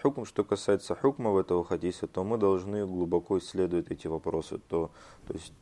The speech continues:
то, что на первый взгляд противоречащим, на самом деле может быть не противоречащим. Поэтому для установления истины в этом вопросе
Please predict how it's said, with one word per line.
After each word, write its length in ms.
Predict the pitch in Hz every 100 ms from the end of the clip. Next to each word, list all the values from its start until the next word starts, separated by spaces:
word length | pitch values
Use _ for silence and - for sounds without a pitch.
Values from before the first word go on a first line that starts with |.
| - - - -
то, 100 | -
что 180 | - -
на 120 | 92 90
первый 280 | 98 95
взгляд 300 | 87 90 87
противоречащим, 800 | - 87 - 90 92 113 - -
на 120 | 90 87
самом 320 | - 92 90
деле 180 | 90 87
может 240 | 87 82
быть 160 | 82 90
не 120 | 90
противоречащим. 760 | - 80 80 80 73 - 78 71
Поэтому 380 | 87 - 87
для 220 | 82 85 82
установления 640 | 80 95 92 92 90 98
истины 240 | - 95
в 40 | 90
этом 200 | - 87
вопросе 520 | 85 98 117 -